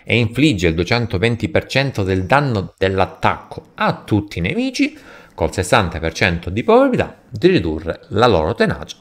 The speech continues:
del sessanta per cento per due turni. Andiamo adesso a vedere le ultime. Folgore avanzato infligge quattro istanze di centosessanta per cento del danno dell'attacco a un solo nemico.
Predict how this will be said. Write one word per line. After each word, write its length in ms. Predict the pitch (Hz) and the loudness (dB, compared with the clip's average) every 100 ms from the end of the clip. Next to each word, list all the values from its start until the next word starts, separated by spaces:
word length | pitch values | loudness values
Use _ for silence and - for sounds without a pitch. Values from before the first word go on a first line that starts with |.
| - | -4
del 160 | 123 | -2
sessanta 480 | 110 101 71 69 _ | -2 -6 -10 -16 _
per 160 | - 196 | -2 -2
cento 400 | - 76 78 - | -2 -10 -14 -10
per 200 | - 80 | -6 -4
due 120 | 78 | -4
turni. 520 | - 82 80 85 - - _ _ _ _ _ _ - - _ - - | -4 -4 -2 -6 -8 -18 _ _ _ _ _ _ -20 -20 _ -20 -6
Andiamo 320 | 135 147 160 | -2 4 6
adesso 220 | 113 110 | 6 4
a 60 | 92 | 2
vedere 220 | 90 87 | 2 2
le 180 | 82 85 | 2 2
ultime. 560 | 78 73 - 262 302 - - _ _ _ - _ _ | 0 -4 -4 -4 -4 -10 -20 _ _ _ -20 _ _
Folgore 460 | - 143 123 127 113 | 0 2 4 4 4
avanzato 720 | 104 98 - 107 101 - 90 | 2 -2 0 2 2 0 -2
infligge 520 | 104 95 113 104 92 | -2 -2 -2 -2 0
quattro 340 | 110 104 - 92 | 2 0 -2 -8
istanze 560 | - 107 101 85 90 | 0 0 0 -2 -8
di 80 | 82 | -4
centosessanta 640 | 120 104 - 98 110 95 | -2 -2 -4 -6 -4 -2
per 100 | 92 | -4
cento 320 | 87 101 92 92 | -4 -4 -4 -2
del 80 | |
danno 240 | 95 104 87 | 0 0 0
dell'attacco 540 | 87 87 110 101 - | -2 0 0 0 -2
a 20 | |
un 80 | 85 | -6
solo 200 | 85 98 | -2 0
nemico. 600 | 87 82 73 - 196 - | 0 -2 -2 0 0 -2